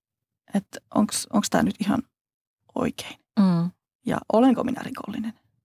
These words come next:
Speaker 1: <laughs> Niinku, taidanhan minä olla. Ja sitten taas päästään siihen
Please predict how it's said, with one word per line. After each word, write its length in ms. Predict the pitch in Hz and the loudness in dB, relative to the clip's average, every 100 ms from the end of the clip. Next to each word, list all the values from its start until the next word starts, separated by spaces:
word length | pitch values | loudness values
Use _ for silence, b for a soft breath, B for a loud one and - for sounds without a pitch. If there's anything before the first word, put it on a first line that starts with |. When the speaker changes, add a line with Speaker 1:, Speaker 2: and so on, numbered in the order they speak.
| _ _ _ _ - | _ _ _ _ -14
Speaker 1:
<laughs> 360 | - 285 - - | -2 -2 0 4
Niinku, 320 | 254 254 233 - | 6 6 2 2
taidanhan 380 | 247 226 196 214 | 2 2 0 2
minä 200 | 208 - | 2 4
olla. 340 | 302 285 208 196 B B B B - | 4 4 0 -4 B B B B -2
Ja 100 | - - | -2 2
sitten 280 | 220 196 202 | 0 2 0
taas 200 | - 208 | 0 0
päästään 500 | - - - - 196 | 0 -2 0 0 0
siihen 340 | - 202 - | 0 0 0